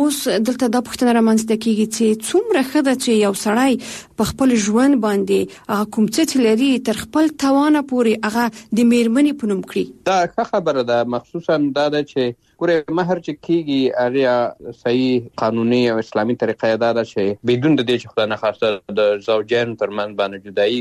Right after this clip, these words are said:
Speaker 2: واقع شي، کولی شي چې میړه خپل هغه مهر چې دې ته ورکړل شوی دی، هغه ورته ورکړي او دې ته د دې اجازه ورکړي چې په هغه مهر باندې چې دا هر څه کوي، چې هغه دې وکړي. هغه حتی که په دې معنا وي چې هغه مهر کې مثال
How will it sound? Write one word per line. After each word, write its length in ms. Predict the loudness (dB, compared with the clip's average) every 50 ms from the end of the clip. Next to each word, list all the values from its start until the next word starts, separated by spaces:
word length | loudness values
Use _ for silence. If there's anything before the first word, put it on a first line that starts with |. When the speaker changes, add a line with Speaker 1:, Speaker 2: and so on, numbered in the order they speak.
| -2 -2
Speaker 2:
واقع 300 | -2 -2 -2 -6 -12 -12 -12
شي، 100 | -14 -20 -20 _ _ _ _ _ _ -14 -8 -6 -6 -2 0
کولی 200 | 0 0 0 0 -4
شي 80 | -6 -12 -12
چې 60 | -8 -6
میړه 300 | -4 -2 0 0 -2 -2 -2
خپل 320 | -2 -2 -2 -2 -2 -4 -2 -2
هغه 180 | -2 -2 -2 -2 -2 -2 -2
مهر 200 | -4 -4 -6 -6
چې 80 | -6 -6 -4 -2
دې 80 | -2 -2 0
ته 120 | 0 -2 -2
ورکړل 240 | -2 -4 -6 -8 -8 -4 -2
شوی 140 | 0 0 0
دی، 80 | 0 -2
هغه 160 | -2 -2 -2 -4
ورته 200 | -4 -2 -4 -6 -6 _ _ _ _ -4 -2 -2
ورکړي 400 | -2 -2 -4 _ -10 -6 -4 -4 -2 0 0
او 80 | 0 0 0 -2 -4 -4
دې 80 | -6 -4 -2
ته 40 | -2 -2 -2 -4
د 20 | -4 -2
دې 80 | -2 -2 -2
اجازه 300 | 0 -2 -2 0 0 0 -2
ورکړي 200 | -2 -4 -6 -12 -16 -14
چې 60 | -8 -4 -2
په 20 | -2
هغه 100 | -2 0 -2 -4
مهر 160 | -4 -4 -2 -2
باندې 160 | -2 -4 -4 -6
چې 60 | -6 -4
دا 60 | -4 -2 -4
هر 80 | -6 -10 -10
څه 60 | -8 -4
کوي، 180 | -4 -4 -4 -6 _ _ _ _ _ -6
چې 60 | -4 -4 -4 -4 -4 -4
هغه 120 | -4 -2 -2
دې 60 | -2 -4 -6
وکړي. 220 | -6 -10 -14 -20 -20 _ -20 -20 _ -8 -4
هغه 140 | -2 -2 -2 -2 -4
حتی 180 | -4 -4 -6 -8
که 60 | -8 -6 -6
په 40 | -4 -2
دې 80 | 0 0 0 0
معنا 220 | -2 -2 -2 -2
وي 80 | -2 -2
چې 100 | -2 -2 -2
هغه 160 | -2 -2 -2 -4
مهر 260 | -2 -2 -2 -4 -4 -6 _ _ -6
کې 80 | -4 -4 -4
مثال 300 | -4 -4 -2 -2 -2 -4